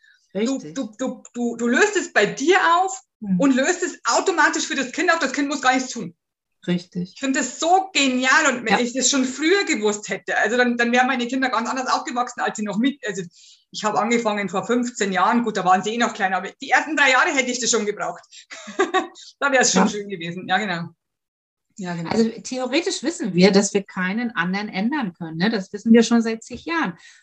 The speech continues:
Speaker 2: Aber das dann
Speaker 1: Wir
Speaker 2: wirklich
Speaker 1: wollen.
Speaker 2: so zu, zu, zu leben und so zu machen.
Speaker 1: Mhm.
Speaker 2: Also
Speaker 1: Ja,
Speaker 2: ich
Speaker 1: weil
Speaker 2: hab
Speaker 1: es so
Speaker 2: mein, mein
Speaker 1: schwierig
Speaker 2: Mann, mein Mann habe ich früher, habe ich den runtergemacht. Also ich,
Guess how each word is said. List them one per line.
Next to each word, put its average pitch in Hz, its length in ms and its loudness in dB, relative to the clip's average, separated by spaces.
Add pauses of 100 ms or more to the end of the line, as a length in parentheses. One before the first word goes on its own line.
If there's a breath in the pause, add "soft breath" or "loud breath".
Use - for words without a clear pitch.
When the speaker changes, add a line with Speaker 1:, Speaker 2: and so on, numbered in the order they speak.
(140 soft breath)
Speaker 2:
Aber 220 220 4
das 226 220 0
dann 226 140 -2
Speaker 1:
Wir 175 80 -2
Speaker 2:
wirklich 220 360 0
Speaker 1:
wollen. - 0 -
Speaker 2:
so 220 340 0 (600)
zu, 196 460 0
zu, 175 300 -4
zu - 180 -8
leben 226 400 2
und 190 140 6
so 196 120 0
zu 190 200 -10
machen. 190 520 0
Speaker 1:
Mhm. 190 380 -12 (880 loud breath)
Speaker 2:
Also 233 140 4
Speaker 1:
Ja, - 0 -
Speaker 2:
ich 285 60 4
Speaker 1:
weil 285 60 4
Speaker 2:
hab 247 60 2
Speaker 1:
es - 60 -6
so 220 60 0
Speaker 2:
mein, 190 240 6
mein 196 180 6
Speaker 1:
schwierig 196 140 2
Speaker 2:
Mann, 262 380 2 (160)
mein 190 260 4
Mann 254 220 4
habe 196 120 8
ich 190 140 4
früher, 196 260 2 (720)
habe - 260 -8
ich 185 120 0
den 185 180 2
runtergemacht. 185 600 -4
Also 185 280 0
ich, - 180 -4